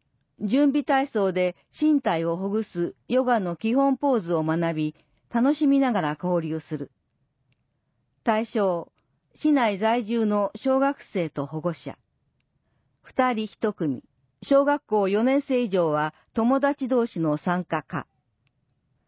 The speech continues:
定員、十組。多数抽選。参加費、無料。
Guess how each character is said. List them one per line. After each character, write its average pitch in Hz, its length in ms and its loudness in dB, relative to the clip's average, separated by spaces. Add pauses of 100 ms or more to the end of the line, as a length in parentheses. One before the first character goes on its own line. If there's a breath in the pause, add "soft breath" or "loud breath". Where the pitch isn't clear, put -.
(480)
定 262 220 4
員、 226 380 0 (280)
十 226 220 -2
組。 143 420 -6 (540)
多 226 160 0
数 208 400 -2
抽 208 180 -2
選。 156 360 -4 (1400)
参 254 180 0
加 240 140 -2
費、 156 320 -8 (180)
無 196 220 0
料。 180 420 -2